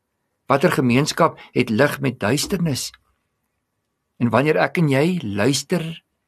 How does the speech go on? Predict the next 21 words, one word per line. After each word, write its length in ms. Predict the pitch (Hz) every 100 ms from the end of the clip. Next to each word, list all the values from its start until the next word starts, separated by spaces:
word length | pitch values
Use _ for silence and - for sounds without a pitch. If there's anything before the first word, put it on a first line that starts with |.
| 95
na 80 |
God 360 | - 151 156 -
en 80 | 107 101
ons 120 | -
doen 200 | 123 139
sy 140 | 139 101 107
woord, 360 | 117 151 143 - - - - _ _ -
dan 200 | 139 117
doen 240 | 143 185
ons 120 | - 131
nie 200 | 160 220
meer 320 | 143 123 127
die 160 | 123 104
werke 400 | 95 95 - 104
van 160 | 101
die 100 | 95
vlees 400 | - 104 95 - -
nie, 140 | 87 - _ _ _ _ _ _
maar 220 | 104 107
die 120 | 110 107
werke 500 | 117 143 - 98